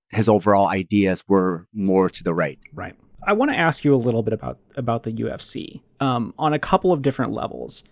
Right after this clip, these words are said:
Speaker 2: So again, back to, like, a, a little spot of biography, right? I, I have been feeling like I need some kind of sports fandom in my life for a little while. And I thought to myself, "Oh, you know, I, like, I've been,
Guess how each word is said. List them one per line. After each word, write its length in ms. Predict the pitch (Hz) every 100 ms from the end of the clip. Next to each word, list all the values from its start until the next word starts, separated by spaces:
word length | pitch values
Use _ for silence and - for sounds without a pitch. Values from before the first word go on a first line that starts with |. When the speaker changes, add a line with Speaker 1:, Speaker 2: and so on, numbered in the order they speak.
| _ _
Speaker 2:
So 440 | - 160 156 147 - _ _ -
again, 280 | 170 170
back 280 | 143 151 160
to, 120 | -
like, 180 | 151 147
a, 120 | 135 -
a 100 | 135
little 300 | 127 147 139
spot 320 | - 131 123
of 80 | 117
biography, 540 | 113 123 - 127 123
right? 280 | 123 123 147 -
I, 300 | 151 160 - -
I 120 | 151
have 160 | 160
been 140 | 139 131
feeling 600 | - 127 120 120 117 117 _ _ -
like 200 | 120 120
I 220 | 127 127
need 420 | 127 123 120 127 - _ _
some 320 | - - 143
kind 200 | 135 139
of 80 | 117
sports 600 | - - 113 - - - _ _ _ -
fandom 640 | - 147 139 127 - 190 - _
in 100 | 143
my 120 | 123 104
life 420 | - 123 - - _ _ _ _
for 200 | - 135
a 80 |
little 260 | 120 117 113
while. 320 | - - -
And 100 | 143
I 140 | 139 139
thought 300 | - 143 -
to 60 |
myself, 380 | 139 123 131 123
"Oh, 220 | - 160 -
you 140 | -
know, 240 | - - -
I, 60 | -
like, 180 | 101
I've 120 | - -
been, 140 | -